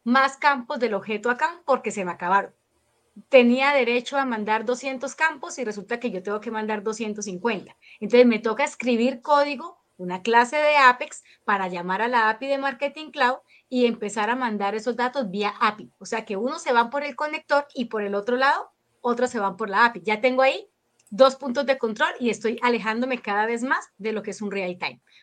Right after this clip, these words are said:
Porque el que se va por el conector, eh, se va cada hora, por ejemplo, y el que se va por la api va dos veces al día. Entonces, ahí ya tengo un desfase. Entonces, ya el registro está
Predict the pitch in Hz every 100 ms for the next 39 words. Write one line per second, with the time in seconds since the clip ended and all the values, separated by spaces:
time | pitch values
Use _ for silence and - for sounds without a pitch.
0 | _ 247 240 233 214 220 220 220 226 330
1 | 330 262 202 - 247 240 - 233 220 -
2 | - 240 214 220 233 240 _ - 254 240
3 | 254 302 - 220 202 233 233 302 466 240
4 | 233 220 208 202 208 254 247 208 208 240
5 | 359 _ - - 208 214 208 214 202 185
6 | 175 170 - _ _ _ - 233 - 226
7 | 311 247 214 214 196 202 185 180 202 147
8 | - _ - 208 233 240 262 320 - 226
9 | - 208 208